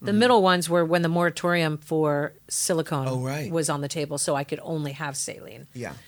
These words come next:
Speaker 1: And I didn't like them, but those were the ones that leaked.
Speaker 2: Now, okay, so you're gonna have them removed.
Speaker 1: Yes.
Speaker 2: Now, what have you done to prepare yourself for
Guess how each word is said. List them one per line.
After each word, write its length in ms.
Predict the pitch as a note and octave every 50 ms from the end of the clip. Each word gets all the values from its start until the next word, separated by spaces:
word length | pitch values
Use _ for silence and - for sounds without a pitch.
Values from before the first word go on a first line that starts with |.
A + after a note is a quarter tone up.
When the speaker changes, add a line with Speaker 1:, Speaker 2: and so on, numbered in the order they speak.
| - -
Speaker 1:
And 100 | F3+ F#3
I 60 | F#3
didn't 180 | E3 F#3+ F3 F3
like 220 | F3+ F3 E3+ -
them, 180 | - C#3+ C#3+ D3
but 140 | D3+ D#3+ -
those 200 | F3 E3+ D#3+ -
were 80 | -
the 80 | D#3 D#3+
ones 180 | C#3+ D3 C#3+ -
that 140 | C3+ B2
leaked. 380 | A#2 D3 C3+ B2+ - - - - _ - - - - - - - -
Speaker 2:
Now, 240 | C4+ C4 A#3 A3 -
okay, 300 | - F#3+ - G3 - -
so 260 | - - - C4 A3+ A3
you're 180 | G3+ G#3+ G3+
gonna 220 | G3 B3 C#4+ G4 B3+
have 460 | G#3 G3 G#3+ G3 G3 F#3+ E3 C#3 D3
them 320 | E3+ D#3+ D#3 D#3 D#3+ - -
removed. 600 | D#3+ D#3+ D#3+ D#3 D#3 D#3 D3+ C3+ A#2 G2+ F#2+ - -
Speaker 1:
Yes. 120 | E3+ E3+
Speaker 2:
Now, 140 | E3+ E3+ D#3+
what 480 | - D3 C#3+ F3 G3 A#3 B3 C#4+ - - - _ _ -
have 320 | E3+ F3+ A3 G#3 F#3+ F#3+
you 240 | F3 F3 F3 F3 E3+
done 680 | D3+ C3+ E3+ D#3 C#3 B2+ G#2+ G#2 G#2+ A2 A2+ B2+ - -
to 140 | - - C#3+
prepare 400 | C#3 D3+ C3+ - E3 E3 E3 E3+
yourself 540 | E3 D#3+ D3 C#3 - - D3 C3 B2+ C3 -
for 580 | - - - C3+ B2 A#2 A2+ A2+ A2 A2 A2